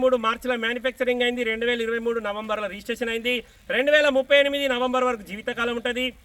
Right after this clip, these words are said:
బండికి లోన్ ఉంది, లోన్ తోటి మనకు సంబంధం లేదు సార్, లోన్ క్లోజ్ చేసి ఇస్తాడు, మనం మళ్ళా లోన్ కూడా పెట్టుకోవచ్చు. తెలంగాణ లోకల్ బండి సార్, కొత్త బండి ఇది,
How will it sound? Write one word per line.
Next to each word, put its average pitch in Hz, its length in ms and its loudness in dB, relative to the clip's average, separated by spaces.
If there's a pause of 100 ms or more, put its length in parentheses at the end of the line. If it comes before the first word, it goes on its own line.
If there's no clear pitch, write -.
(180)
బండికి 254 340 2
లోన్ 262 200 4
ఉంది, 262 180 -2
లోన్ 226 120 -4
తోటి 233 220 -6
మనకు 220 220 -4
సంబంధం 226 320 -4
లేదు 233 260 -4
సార్, 208 140 0
లోన్ 208 260 -8
క్లోజ్ 208 180 -10
చేసి 226 160 -10
ఇస్తాడు, 214 280 -6
మనం 196 280 -4
మళ్ళా 190 220 0 (400)
లోన్ 240 240 0
కూడా 254 100 2
పెట్టుకోవచ్చు. 247 640 -4 (240)
తెలంగాణ 269 380 4
లోకల్ 254 340 0
బండి 247 240 0
సార్, 262 120 0
కొత్త 226 320 -6
బండి 240 180 -2
ఇది, 226 100 -6